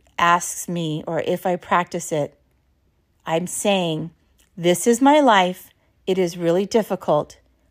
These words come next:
And I'm going to not let it be a reflection of my value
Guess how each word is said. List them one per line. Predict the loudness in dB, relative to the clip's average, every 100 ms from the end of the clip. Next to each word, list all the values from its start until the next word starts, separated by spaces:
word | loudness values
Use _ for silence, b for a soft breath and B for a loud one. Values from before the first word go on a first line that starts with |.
| _ _ -6
And | -2 2 4 4 2 -2 -8 _ _ _ _ _ _ _ _ _ -8
I'm | -8
going | -4 -2 -2 -2
to | -4
not | -2 0 -2 -4 -6
let | -2 -2
it | -4 -6
be | -6 -4
a | -8
reflection | -6 -8 -2 -4 -2 -6 -4
of | -4 -6
my | -6 -4
value | -2 0 0 0